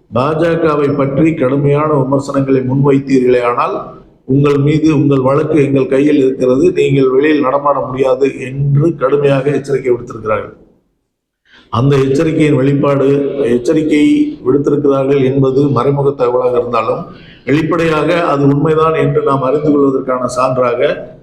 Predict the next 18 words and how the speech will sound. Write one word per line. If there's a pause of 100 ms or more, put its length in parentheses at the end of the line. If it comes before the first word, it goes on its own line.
(420)
மதுரை
திருப்பரங்குன்றம்
மலை
சம்பந்தமாக (400)
ஒட்டுமொத்த
தமிழ்நாடும்
வெடித்து
கிளம்பி
பல்வேறு (480)
க-,
விமர்சனங்கள், (520)
ஆ, (220)
ஒன்றிய
பாஜக
அரசின்
மீது
வைக்கப்பட்ட
போதும்